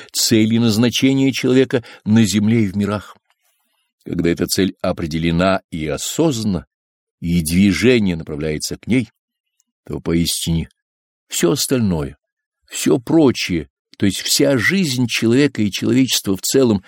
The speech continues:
приобретает космически правильное направление, в течение которого исчезает всё то, что ныне раздирает планету и народы уявлениями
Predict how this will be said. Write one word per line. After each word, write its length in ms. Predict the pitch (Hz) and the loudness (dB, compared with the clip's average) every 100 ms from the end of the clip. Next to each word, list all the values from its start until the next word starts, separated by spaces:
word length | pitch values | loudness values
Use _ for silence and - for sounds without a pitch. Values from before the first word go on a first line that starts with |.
| - - | -16 -14
приобретает 540 | - 87 98 98 - | -8 -4 0 0 -2
космически 960 | - 95 - 151 180 - 147 - - 143 | -4 -4 -2 -2 -2 0 0 0 -2 -4
правильное 680 | - 117 135 127 117 117 113 | -4 -2 0 0 -2 -2 -2
направление, 580 | 107 101 92 85 73 - _ _ _ _ _ _ | -4 -4 -2 -2 -4 -10 _ _ _ _ _ _
в 100 | - | -14
течение 680 | - 92 - - 95 82 82 | -2 0 2 2 2 2 -2
которого 400 | - 82 87 82 | -6 -4 -2 -2
исчезает 520 | 78 - 78 80 80 - | -2 -6 -4 -4 -4 -4
всё 260 | - 73 | -4 -4
то, 220 | - 87 | -4 -6
что 260 | - - 78 | -6 -6 -2
ныне 440 | 78 123 147 139 | 2 4 4 2
раздирает 680 | 135 135 92 113 120 117 - | 2 2 0 -2 -2 -2 -4
планету 480 | - 95 104 92 - - - - | -2 0 0 -4 -12 -16 -18 -2
и 140 | 104 98 | 2 4
народы 460 | 95 101 92 87 - - | 4 2 2 -2 -4 -2
уявлениями 880 | 104 98 95 92 98 95 95 92 | 2 4 4 4 4 4 2 2